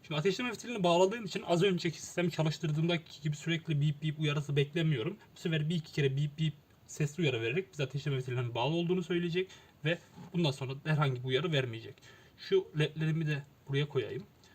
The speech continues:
Şöyle sistemi biraz bu tarafa alayım ve çalıştırayım.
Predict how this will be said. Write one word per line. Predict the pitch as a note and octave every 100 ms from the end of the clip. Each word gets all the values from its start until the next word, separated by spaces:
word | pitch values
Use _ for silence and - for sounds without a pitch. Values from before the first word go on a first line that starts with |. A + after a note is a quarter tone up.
| - - - -
Şöyle | C3+ B2
sistemi | - - B2+ B2
biraz | B2
bu | B2
tarafa | C3 B2+ A#2+
alayım | A2+ C3+ F#3 - - - - -
ve | D3+ E3+ - - - -
çalıştırayım. | D3 C3 - - A#2+ D#3